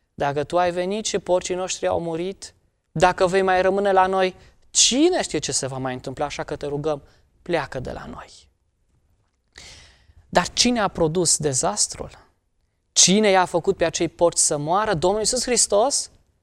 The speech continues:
sau demonii? Observați, același model se repetă și astăzi. Diavolul provoacă distrugerea, diavolul provoacă răul, necazul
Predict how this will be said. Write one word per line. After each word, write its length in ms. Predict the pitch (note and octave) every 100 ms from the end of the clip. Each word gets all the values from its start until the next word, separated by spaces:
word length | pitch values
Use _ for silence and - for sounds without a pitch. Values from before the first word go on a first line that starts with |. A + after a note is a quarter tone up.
| _
sau 340 | - - D#4+
demonii? 560 | C#4 D4 A3 D#3 C#3+ - _ _ _ _ _ -
Observați, 500 | C4 - A#3 C4+ -
același 460 | B3 D#4+ D#4 C4+ A3+
model 260 | A3 C4
se 180 | A#3+ G#3+
repetă 320 | G3+ D4+ D4
și 160 | A#3 -
astăzi. 360 | C#4 - B3 F#3
Diavolul 580 | F#3 D#4+ D#4 C#4 C4
provoacă 540 | A3 A#3+ F#3+ C4 B3 C#4
distrugerea, 760 | C4+ - C4 B3 A3+ B3+ C4 D4+ - - -
diavolul 600 | F#3 F#3+ C#4+ C#4+ D4+ C#4
provoacă 640 | C4 A#3+ G#3 C#4 C4+ C4
răul, 340 | A#3 A#3 B3+ C4+
necazul 760 | B3 A#3 A#3 A3 G#3+ A#3 C4+